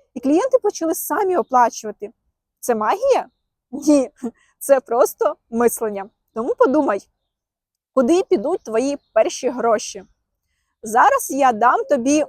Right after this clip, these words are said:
лайфхак, як почати заробляти в десять разів більше. Якщо ти продаєш свої послуги, все, що потрібно зробити, це підняти свій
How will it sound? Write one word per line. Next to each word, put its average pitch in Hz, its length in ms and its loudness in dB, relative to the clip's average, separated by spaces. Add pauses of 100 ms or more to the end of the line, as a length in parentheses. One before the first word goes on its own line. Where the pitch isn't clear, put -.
лайфхак, 233 640 2 (280)
як 269 280 2
почати 302 360 2
заробляти 240 580 4
в 247 80 -8
десять 247 340 -6
разів 262 360 -4
більше. 226 500 -6 (1080)
Якщо 302 360 2
ти 508 60 4
продаєш 320 520 2
свої 302 300 -2
послуги, 320 720 0 (1000)
все, - 340 2
що - 180 2
потрібно 330 760 2 (480)
зробити, 254 560 4
це 269 480 0 (440)
підняти 262 600 0
свій 269 340 -4